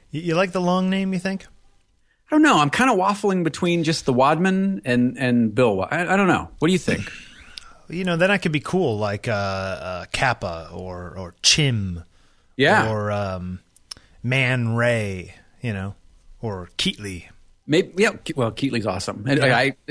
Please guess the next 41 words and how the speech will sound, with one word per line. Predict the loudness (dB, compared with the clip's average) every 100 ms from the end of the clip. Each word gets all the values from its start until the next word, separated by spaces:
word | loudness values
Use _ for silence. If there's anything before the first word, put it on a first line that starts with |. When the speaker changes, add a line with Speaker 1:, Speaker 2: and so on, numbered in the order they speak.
| 0
Speaker 2:
you | 4
know | 6
what? | 4 2 -4 -2
I | 0
had, | 2 0 -2
I |
had | 0 2
breakfast | 2 0 -2 -10
with | -8
Mister | -6 -8 -6
Mister | -4 -4 -2
John | 0 -2
Keatley | -2 -4 -2
this | -2 -2
morning. | -2 -4 -2
Speaker 1:
I | 0 0
heard. | 2 2 2 0 -2 -12 -20 _ _
Speaker 2:
Uh, | 2 4 4 2
very | -2 -4 2 4 6
nice. | 4 2 0 -4 -6 0
Uh, | 2 2 0 -6
first | -2 -2 2
time | 2 2
we'd | 2
actually | 2 0 0
met | 0
in | 0 -2
person. | 0 0 0 -2 -2 -6 -20 _ _ -2
Uh, | 2 4 2
just | 0 -2 -2 -2
an | -4 0
absolute | 0 0 0 0 0
sweetheart. | 0 0 0 0 -2
Could | -4
not | 0 0 0
be, | 0 2 0 -2 -12 _ -6
uh, | -2 0 -2 0 -2
a, | 0
a |
nicer | 0 0 0
guy. | 0 0 -2